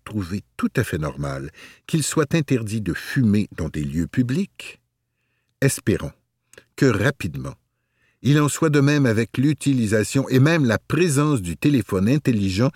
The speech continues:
et des autres applications numériques dans nos établissements d'enseignement.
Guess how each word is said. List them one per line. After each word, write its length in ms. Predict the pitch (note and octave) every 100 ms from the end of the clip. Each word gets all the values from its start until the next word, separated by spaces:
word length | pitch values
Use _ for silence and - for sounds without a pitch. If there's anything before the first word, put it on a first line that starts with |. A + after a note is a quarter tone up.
| - - -
et 120 | C3+
des 260 | D3 E3 C#3
autres 400 | F3 D3 A2 G2
applications 580 | A#2 A#2+ A#2+ G#2+ - G#2
numériques 540 | G#2+ D#3+ C3 C3+ E3
dans 160 | G#2+ G#2+
nos 140 | G2+
établissements 680 | G2+ C3+ C3+ A#2 G#2+ - C#3
d'enseignement. 640 | G2+ G#2 - F2+ D#2 C#2+